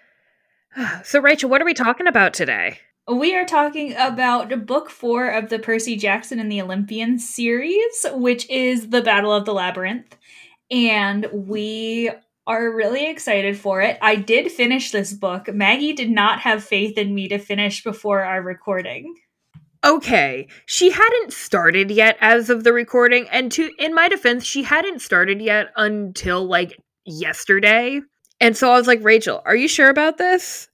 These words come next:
Speaker 1: 'Cause it took me, um, like, a month and a half to read this, and that's 'cause I had some other stuff going on, so, but I'm not saying that's an excuse, I'm just saying it took me a long time to read this for some reason. And I was like, "Rachel, are you sure about this?"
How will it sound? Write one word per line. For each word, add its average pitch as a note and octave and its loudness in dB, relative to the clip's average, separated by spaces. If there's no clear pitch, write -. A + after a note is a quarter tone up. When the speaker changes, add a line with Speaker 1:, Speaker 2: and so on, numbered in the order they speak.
Speaker 1:
'Cause B3 4
it D#4+ 4
took - 0
me, A3+ 2
um, E3+ 0
like, F#3+ 0
a F3+ -4
month F3+ -4
and F3 -4
a D3+ -2
half D3 -2
to G#3 -2
read F#3+ -4
this, G3 2
and G#3+ -8
that's C4+ 2
'cause A3 -2
I F3+ 4
had C#3 0
some C#3 -12
other D#3 -2
stuff F3+ 0
going F#3 0
on, F#3+ 4
so, F#3 -4
but F#3 -4
I'm G3 0
not A3 4
saying A3+ 0
that's A3+ 6
an A#3+ -6
excuse, A3 -4
I'm F3+ -6
just F3 -10
saying G3+ -6
it A#3+ -2
took F#4+ 0
me F4+ -6
a D#4 0
long G#3+ 2
time G3+ 4
to E3 2
read D#3+ 0
this B2+ -2
for D3+ -8
some D3+ -2
reason. C#3+ -4
And G#3 0
I G#3 6
was G#3 0
like, G#3 0
"Rachel, F3+ 0
are E3 6
you G3 2
sure G#3+ 6
about A#3+ 6
this?" D4 6